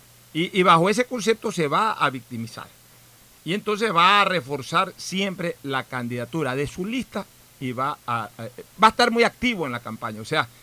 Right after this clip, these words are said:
sigue siendo el protagonista, el protagonista de la campaña electoral Correa. Sigue habiendo un reconocimiento incluso tácito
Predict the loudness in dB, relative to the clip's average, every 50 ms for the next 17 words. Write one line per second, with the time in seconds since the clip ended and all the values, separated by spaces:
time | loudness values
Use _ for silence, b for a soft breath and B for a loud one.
0 | B B -12 -2 0 2 4 6 6 6 6 4 4 4 4 4 2 2 0 0
1 | -2 -2 0 0 0 0 -2 -4 -6 -8 -8 -8 -8 -6 -8 -8 -8 -8 -8 -6
2 | -6 -6 -6 -6 -8 -8 -6 -4 -4 -4 -4 -4 -6 -8 -6 -8 -8 -6 -8 -10
3 | -10 -8 -8 -8 -6 -8 -8 -10 -10 -8 -8 -8 -8 -10 -12 b b b b b
4 | b b b -4 -2 2 4 6 6 6 4 2 0 0 -2 -2 0 -2 -2 -2
5 | -2 -2 -2 -2 -2 -4 -4 -4 -6 -6 -6 -8 -8 -6 -6 -4 -4 -6 -4 0
6 | 0 0 0 0 -2 -6 -6 -8 -10 -10